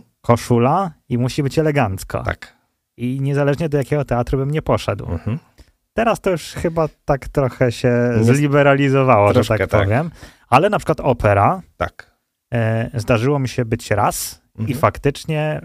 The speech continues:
Speaker 1: w Operze Narodowej full osób była
Speaker 2: W gejerach
Speaker 1: odwalona
Speaker 2: i
Speaker 1: na
Speaker 2: sukniach.
Speaker 1: sto dwa, nie? W sensie naprawdę taka impreza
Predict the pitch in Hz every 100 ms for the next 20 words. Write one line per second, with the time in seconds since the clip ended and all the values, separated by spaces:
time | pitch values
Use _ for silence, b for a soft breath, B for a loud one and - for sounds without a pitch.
0 | 123 - _ 113 110 - - 123 117 113
1 | 101 104 113 107 107 113 - _ _ _
2 | - - - 135 - 123 113 123 107 104
3 | 110 107 110 110 b b b 95 98 92
4 | 76 - 135 113 113 123 123 123 120 117
5 | 117 113 - 117 104 95 90 92 120 160
6 | - 143 131 143 123 123 120 143 127 127
7 | 120 123 - 120 113 117 - 120 110 117
8 | 113 110 110 110